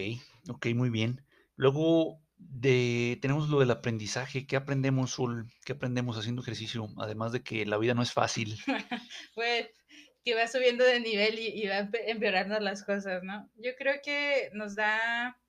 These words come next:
Speaker 2: claridad. Creo que el, el mantener activo a tu cuerpo ayuda a tu mente
Speaker 1: Ujú.
Speaker 2: a, a trabajar los aprendizajes con los que pudieses tener dificultad, ¿no? O sea, eh, el mantenerte activo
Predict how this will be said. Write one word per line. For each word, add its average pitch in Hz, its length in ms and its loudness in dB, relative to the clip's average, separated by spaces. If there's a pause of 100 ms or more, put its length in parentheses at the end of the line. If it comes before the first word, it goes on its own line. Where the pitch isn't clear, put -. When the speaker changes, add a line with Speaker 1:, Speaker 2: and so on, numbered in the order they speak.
(720)
Speaker 2:
claridad. 180 500 0 (240)
Creo 220 220 -6
que 247 200 -2
el, 196 220 -8
el 190 100 -8
mantener 196 460 -8
activo 214 360 -6
a 214 80 -2
tu 208 160 -16
cuerpo 180 400 -10
ayuda 185 460 -8
a 185 100 -10
tu - 80 -20
mente 185 640 -8
Speaker 1:
Ujú. 107 300 -8 (120)
Speaker 2:
a, 170 480 -8 (160)
a 170 120 -20
trabajar 185 420 -10
los 208 180 -10
aprendizajes 196 600 -12
con 214 80 -16
los 202 120 -14
que 185 80 -20
pudieses 208 720 -14
tener 180 280 -10
dificultad, 190 640 -16
¿no? 202 240 -16
O 196 40 -12
sea, 175 260 -16 (460)
eh, 175 560 -10 (280)
el 196 120 -10
mantenerte 202 580 -8
activo 240 480 -10